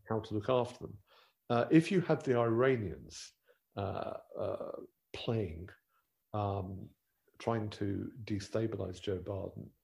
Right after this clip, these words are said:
Biden, um, trying to muscle in and break sanctions and, and, and, and get involved in, in the politics of, of that continent, then, uh, then, um, I th-, I see really difficult and challenging days ahead for him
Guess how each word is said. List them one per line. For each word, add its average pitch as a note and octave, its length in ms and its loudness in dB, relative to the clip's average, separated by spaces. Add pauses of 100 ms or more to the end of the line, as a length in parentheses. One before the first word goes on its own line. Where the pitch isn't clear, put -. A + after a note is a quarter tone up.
(140)
Biden, F2+ 400 -4 (500)
um, F#2+ 600 -6 (840)
trying G#2 200 -2
to G#2 100 -6
muscle G#2+ 400 -2
in G2 100 0
and F#2 180 -6
break A2 300 -2
sanctions G2+ 680 -6
and, G2 180 -8 (420)
and, G2 340 -6
and, G2+ 280 -6
and G2+ 160 -4
get G#2 160 0
involved G2+ 480 -2
in, F#2+ 260 -6
in G#2 140 -4
the F#2+ 80 -8
politics - 580 -6
of, F#2+ 200 -6 (520)
of G#2 120 -6
that G#2+ 200 -6
continent, A2 500 -6 (140)
then, G2 340 -4
uh, G2+ 300 -4 (1600)
then, G#2+ 420 -2
um, G2+ 420 -4 (560)
I G#2+ 40 -2
th-, - 240 -10
I G#2 80 -2
see G#2+ 280 -4
really G#2 380 -2
difficult G2+ 560 -6
and F#2+ 100 -8
challenging F#2 540 -6
days F#2+ 300 -6
ahead F#2 260 -8
for - 120 -10
him F2 220 -10